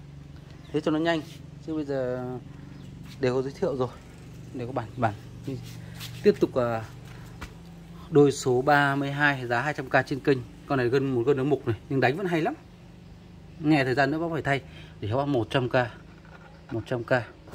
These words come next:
Lấy con tép nó cũng trị giá trăm K rồi. Đôi là Kenwood này. Nó đánh phê luôn này. À, con Kenwood này không còn, con Kenwood này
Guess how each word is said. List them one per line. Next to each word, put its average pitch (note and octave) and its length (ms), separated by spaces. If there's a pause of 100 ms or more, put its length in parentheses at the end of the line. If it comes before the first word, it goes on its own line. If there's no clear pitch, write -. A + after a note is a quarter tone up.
(1300)
Lấy A#2+ 200
con B2+ 120
tép D3+ 280
nó D3 60
cũng A#2+ 100
trị C#3 140
giá A#2+ 160
trăm A#2+ 180
K - 60
rồi. A2+ 280 (480)
Đôi C3+ 100
là C3 80
Kenwood C3 400
này. A#2+ 200 (1400)
Nó C3 200
đánh A#2 100
phê C3 280
luôn B2 240
này. G#2 100 (1000)
À, D#3+ 400
con C#3+ 80
Kenwood D#3 220
này D#3+ 140
không C#3+ 100
còn, A#2+ 260
con C3+ 80
Kenwood C#3+ 260
này A#2 240